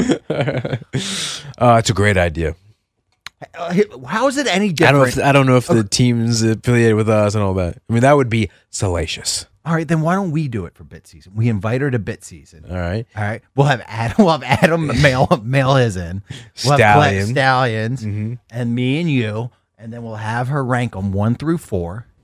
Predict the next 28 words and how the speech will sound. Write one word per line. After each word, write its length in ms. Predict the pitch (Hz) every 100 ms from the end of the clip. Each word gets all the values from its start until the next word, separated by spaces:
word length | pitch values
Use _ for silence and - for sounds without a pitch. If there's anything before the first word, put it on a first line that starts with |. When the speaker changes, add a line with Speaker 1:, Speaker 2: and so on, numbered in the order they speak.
| _ - - - - - - - - - - - _ _ _ _ - -
Speaker 1:
I 60 |
just 180 | 127 -
fell 100 | 120
out 140 | 101
of 60 | 87
my 80 | 78
chair. 340 | - - 135
Speaker 2:
<laughs> 20 |
Speaker 1:
You're 140 | - -
getting 240 | - -
me 60 | -
Speaker 2:
I 100 | -
Speaker 1:
so 80 | 147
Speaker 2:
know. 60 | 269
Speaker 1:
excited. 800 | - - 143 240 - 294 202 123
Speaker 2:
<laughs> 100 | - - - - 151 - - -
All 60 | 135
right. 320 | 131 180 -
Speaker 1:
Mm-hmm. 300 | 123 123 147 147 _ _ -
Speaker 2:
And 180 | 143 139
then, 440 | 127 131 135 160 - - - 123
and 140 | 123
then 160 | 123 131
she 160 | 180
ranks 360 | 170 139 110 -
'em, 200 | 110 185 _ _ _ _ _ _ _ _ 123
and 200 | 127 120
then 360 | 120 139 151